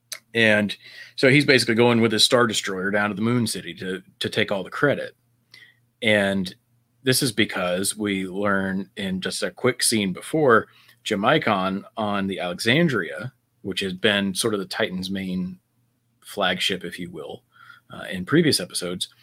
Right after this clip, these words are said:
uh, Apley and his unit have gone to, they're, they're thinking, because they're used to the Alexandria being important,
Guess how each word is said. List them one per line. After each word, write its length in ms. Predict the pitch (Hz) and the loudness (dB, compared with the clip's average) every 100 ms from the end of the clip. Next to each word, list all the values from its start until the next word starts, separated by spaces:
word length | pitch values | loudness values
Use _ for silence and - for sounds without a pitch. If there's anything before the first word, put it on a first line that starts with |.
| _ _ - | _ _ -10
uh, 140 | 95 - | -8 0
Apley 520 | 139 156 107 92 85 - _ _ - | 0 2 -2 -4 -8 -14 _ _ -8
and 100 | 101 | 0
his 220 | 151 151 | 2 2
unit 320 | 104 82 80 | -4 -6 -8
have 200 | 101 101 | -4 -4
gone 240 | 98 101 95 | -2 -4 -4
to, 460 | - 101 92 92 - | -6 -4 -4 -6 -2
they're, 300 | 117 147 117 | 2 4 4
they're 200 | 139 160 | 4 4
thinking, 580 | 120 98 104 101 123 - _ _ | 2 0 -2 -4 -6 -10 _ _
because 300 | - 98 101 | -6 -2 2
they're 140 | 117 123 | 4 6
used 200 | 120 - | 4 2
to 60 | |
the 100 | 107 | -2
Alexandria 520 | 98 92 107 110 101 | -2 -2 -2 -2 -4
being 240 | 92 101 87 | -6 -8 -10
important, 580 | 69 - 214 - 110 | -10 -4 -4 -2 -6